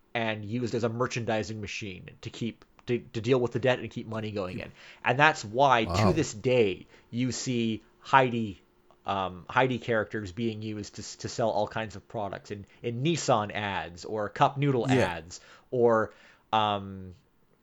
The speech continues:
Speaker 1: or, or s-, or cell phone providers. Uh, you will see all sorts of, of weird and wonderful Heidi commercials, uh, which I, I think are great. I think it's really
Speaker 2: Oh,
Speaker 1: fun
Speaker 2: they're
Speaker 1: watching
Speaker 2: amazing.
Speaker 1: those.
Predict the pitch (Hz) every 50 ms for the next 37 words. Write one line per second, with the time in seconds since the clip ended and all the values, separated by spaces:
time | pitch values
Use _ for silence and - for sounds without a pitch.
0 | _ _ _ _ 117 117 113 113 107 107 117 113 110 104 - - - 104 123 123
1 | 117 - 165 160 147 - 143 120 107 104 92 - 110 92 101 92 92 95 90 82
2 | - - 92 - - - _ _ _ _ _ _ _ - 107 104 104 104 101 107
3 | 110 120 117 113 110 - - - 123 113 110 110 107 107 110 101 - - - -
4 | _ _ _ _ - - _ _ _ _ _ _ _ - 147 156 160 151 - 156
5 | 151 139 139 127 107 101 - - - 120 104 101 104 - 117 104 107 123 151 160
6 | 160 156 151 139 127 123 131 131 127 123 123 - 123 110 - - 110 107 101 104
7 | 95 - 98 98 95 92 - - 87 85 87 - - - _ _ _ - - _
8 | _ _ _ 110 110 107 104 104 104 101 98 120 117 113 - - - - 127 131
9 | 120 - - - 135 156 151 143 143 110 113 104 101 - 107 98 85 90 90 -
10 | - 104 95 110 101 95 - 107 107 101 95 - 139 139 135 123 123 120 113 113
11 | 113 120 107 101 90 90 90 - -